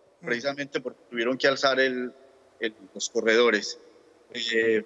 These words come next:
Speaker 2: por ahí nos robamos la película porque eso tenía primero una cantidad de huequitos y, y unos ladrillos abajo y uno se sentaba a mirar la pantalla por ahí, luego o, o se la miraba desde el telón atrás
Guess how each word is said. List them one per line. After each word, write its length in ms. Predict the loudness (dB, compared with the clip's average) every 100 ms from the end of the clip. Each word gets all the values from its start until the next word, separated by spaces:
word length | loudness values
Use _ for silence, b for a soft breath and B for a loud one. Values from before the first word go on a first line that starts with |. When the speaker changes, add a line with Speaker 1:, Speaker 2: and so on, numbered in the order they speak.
| 2
Speaker 2:
por 100 | 2
ahí 100 | 4
nos 120 | 4
robamos 360 | 6 6 4 2
la 100 | 0
película 440 | 0 -6 -2 -2
porque 240 | -4 -10 -14
eso 120 | -12
tenía 320 | -8 -6 -2
primero 240 | -2 0
una 100 | 0
cantidad 320 | 0 0 2 4
de 60 |
huequitos 580 | 4 2 -2 -2 -4 -2
y, 220 | -4 -2
y 80 | 0
unos 160 | 2 4
ladrillos 460 | 2 2 -2 2
abajo 340 | 4 4 4 0
y 60 |
uno 120 | -2 -4
se 60 |
sentaba 360 | -4 -2 0 0
a 40 |
mirar 320 | 0 0 0
la 140 | 0 -2
pantalla 400 | -4 -4 -4 -2
por 160 | 0
ahí, 280 | 0 0 -4 -10 -20 -4
luego 300 | 0 2 0 0
o, 200 | -2 -4 -4
o 160 | -4 -2
se 100 | 0
la 100 | 2
miraba 440 | 4 2 2 2
desde 200 | 0 -2
el 100 | -6
telón 300 | 0 2 2
atrás 400 | 0 -2 -4 -6